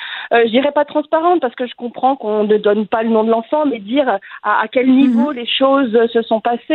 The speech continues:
Speaker 1: et puis, euh, euh, rassurer et surtout expliquer pourquoi, même si le test est négatif, il faut continuer de garder l'enfant parce qu'il y a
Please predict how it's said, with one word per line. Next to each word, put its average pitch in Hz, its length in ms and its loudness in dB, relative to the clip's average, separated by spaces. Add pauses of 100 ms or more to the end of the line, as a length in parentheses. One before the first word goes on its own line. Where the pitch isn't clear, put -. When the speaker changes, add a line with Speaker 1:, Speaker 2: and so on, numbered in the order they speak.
(280)
Speaker 1:
et 226 100 -2
puis, 240 380 -2
euh, 208 60 2 (340)
euh, 202 160 4
rassurer 262 760 2
et 226 100 2
surtout 254 260 -6
expliquer 254 520 -4
pourquoi, 277 380 -2
même 247 200 2
si 233 100 -12
le 240 120 -2
test 247 220 -2
est 254 80 2
négatif, 240 600 2
il 240 80 -12
faut 240 140 -6
continuer 240 400 0
de 202 80 -4
garder 226 260 0
l'enfant 233 380 -2
parce 247 180 -6
qu'il 233 140 -18
y 220 80 0
a 202 80 -4